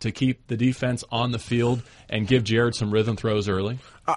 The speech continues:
Speaker 2: I've always been excited when you, you can use different tempos. You know, uh, it catches a, it keeps a defense off guard. It keeps them on their heels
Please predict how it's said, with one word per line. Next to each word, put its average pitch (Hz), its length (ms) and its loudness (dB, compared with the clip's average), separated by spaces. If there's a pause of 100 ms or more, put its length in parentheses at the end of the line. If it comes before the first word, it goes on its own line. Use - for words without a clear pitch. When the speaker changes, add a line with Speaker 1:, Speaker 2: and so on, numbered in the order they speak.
Speaker 2:
I've 180 140 6
always 214 260 6
been 165 100 4
excited 143 440 6
when 127 180 4
you, 131 200 6
you 135 140 2
can 117 340 -2
use 127 320 6
different 104 420 0
tempos. 95 520 0
You 113 140 -4
know, 107 220 0
uh, 104 300 -2
it 104 120 -4
catches 139 300 2
a, - 40 2
it 104 180 -6
keeps 160 220 4
a 127 60 4
defense 120 400 4
off 117 180 4
guard. 110 300 4
It 101 80 -4
keeps 147 200 2
them 123 140 2
on 117 80 2
their 104 100 -2
heels 110 500 4